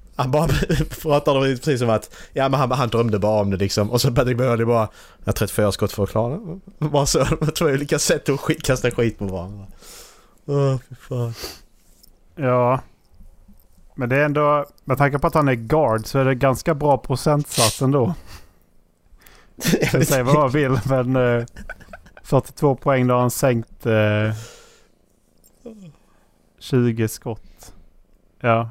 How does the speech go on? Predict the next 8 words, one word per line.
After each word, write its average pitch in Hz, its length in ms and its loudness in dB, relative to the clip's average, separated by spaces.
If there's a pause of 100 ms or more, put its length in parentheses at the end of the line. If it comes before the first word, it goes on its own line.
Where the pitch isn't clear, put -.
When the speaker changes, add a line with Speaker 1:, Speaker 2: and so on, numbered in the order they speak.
(160)
Speaker 2:
men 127 140 -6
det 127 80 0
är - 20 2
ju 127 100 4
ändå 127 140 2
bra 131 180 2
procentsats. 131 840 -2 (1000)
Speaker 1:
Ja. 90 320 -4